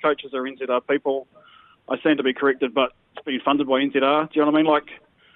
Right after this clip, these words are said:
people saying it's overdue or it should be in twenty twenty-one, not twenty twenty-two, and that's cool in the gang, but who's paying for that? N Z R are throwing what we're paying for that. So they've had to manoeuvre,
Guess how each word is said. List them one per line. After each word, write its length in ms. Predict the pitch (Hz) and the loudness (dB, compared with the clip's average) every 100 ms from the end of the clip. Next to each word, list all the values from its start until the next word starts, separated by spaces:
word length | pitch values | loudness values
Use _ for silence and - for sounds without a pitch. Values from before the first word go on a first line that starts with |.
| _ _ _ - | _ _ _ -2
people 180 | 170 165 | 0 0
saying 160 | 135 139 | 2 0
it's 140 | - | 2
overdue 640 | 143 131 113 151 170 170 | 2 2 0 4 6 6
or 300 | 147 131 127 | 4 2 2
it 60 | 131 | -2
should 140 | - 143 | -6 -4
be 100 | 135 | -4
in 80 | 127 | -4
twenty 240 | - 147 | -4 -4
twenty-one, 440 | - 135 135 160 | -4 -8 -2 0
not 120 | 151 - | 0 -4
twenty 200 | 156 147 | -6 -6
twenty-two, 340 | 147 139 175 | -8 -6 -2
and 80 | 190 | 0
that's 140 | 185 - | 0 0
cool 160 | 208 190 | 2 2
in 60 | 143 | 2
the 80 | |
gang, 240 | 139 202 135 | 2 2 4
but 140 | 139 151 | 0 2
who's 180 | 190 - | -2 0
paying 200 | 185 202 | -2 -2
for 100 | 185 | -2
that? 120 | 143 143 | -4 -2
N 140 | 175 | -4
Z 80 | 180 | 0
R 60 | 156 | 2
are 220 | 170 160 | 4 2
throwing 220 | 147 135 131 | 0 -2 -4
what 100 | 131 | -8
we're 120 | 123 | -4
paying 260 | - 131 127 | -4 -4 -12
for 120 | 131 | -4
that. 180 | 127 127 | -4 -2
So 80 | 147 | 0
they've 180 | 165 | 2
had 160 | 170 160 | 2 0
to 100 | 147 - | -2 -4
manoeuvre, 480 | 139 147 151 135 | 0 2 4 2